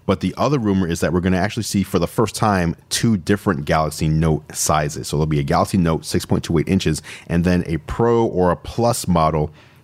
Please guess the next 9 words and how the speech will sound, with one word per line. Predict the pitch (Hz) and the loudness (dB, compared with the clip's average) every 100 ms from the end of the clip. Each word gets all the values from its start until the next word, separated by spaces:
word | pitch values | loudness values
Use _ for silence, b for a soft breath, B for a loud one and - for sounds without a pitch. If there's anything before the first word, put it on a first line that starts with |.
| - | -6
with | 90 | -4
a | 87 | -2
larger | 80 82 95 110 | 0 2 2 2
display, | 98 76 - - 110 123 95 78 78 B B B B | -2 -4 -8 -2 0 2 2 0 -6 B B B B
six | - - 120 117 - | -8 0 0 0 -6
point | - 101 76 | 0 0 0
seven | - - 110 143 135 | -6 0 2 2 0
five | - 78 73 69 | 2 0 0 -4
inches. | 58 - 64 - | -6 -8 -8 -10